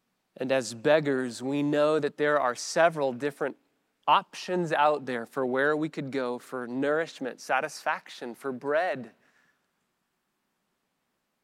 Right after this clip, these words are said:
But we know that every option fails us, but you alone. Some trust in chariots,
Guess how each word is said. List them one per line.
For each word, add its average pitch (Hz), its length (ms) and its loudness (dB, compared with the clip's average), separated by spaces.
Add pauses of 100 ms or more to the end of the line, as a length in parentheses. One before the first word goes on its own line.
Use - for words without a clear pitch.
(640)
But 123 180 -6
we 135 140 -6
know 135 320 0
that 127 240 -4
every 147 600 -4 (500)
option 123 720 -6
fails 120 680 -6
us, - 520 -20 (1300)
but 120 140 -14
you 131 500 -6
alone. 120 580 -10 (3500)
Some 160 380 0
trust 147 500 2
in 143 180 -4
chariots, 127 840 -4